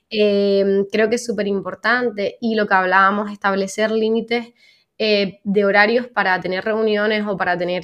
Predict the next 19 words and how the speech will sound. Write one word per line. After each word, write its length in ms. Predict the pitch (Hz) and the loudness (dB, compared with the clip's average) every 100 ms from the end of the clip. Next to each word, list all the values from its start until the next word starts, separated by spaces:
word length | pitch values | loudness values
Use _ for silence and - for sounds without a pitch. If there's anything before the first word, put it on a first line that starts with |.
| 180 | -6
llamadas. 540 | 180 165 165 151 - - - - _ | -4 0 2 0 -2 -8 -20 -20 _
Yo 580 | 190 196 220 226 220 - _ - | -2 2 4 4 0 -10 _ 2
antes, 520 | 208 208 233 240 285 285 | 4 4 2 0 -4 -4
cosa 340 | 208 202 208 | -4 -2 -2
que 120 | 190 190 | -4 -8
sí 240 | - 202 | -6 -4
que 80 | 185 | -4
hacía, 380 | 196 - 240 240 | -6 -4 -2 -2
es 100 | 240 | -4
tener 260 | 202 190 | -2 -2
reuniones 580 | 190 208 208 208 208 208 | 0 -2 0 0 -2 -4
a 60 | 214 | -4
partir 400 | 180 180 180 185 | -4 -4 -6 -4
de 60 | |
las 180 | 175 170 | -4 -4
ocho 240 | 180 175 214 | -8 -6 -4
de 60 | |
la 140 | 220 240 | -2 -2
noche. 440 | 240 226 - 233 | -2 -6 -10 -16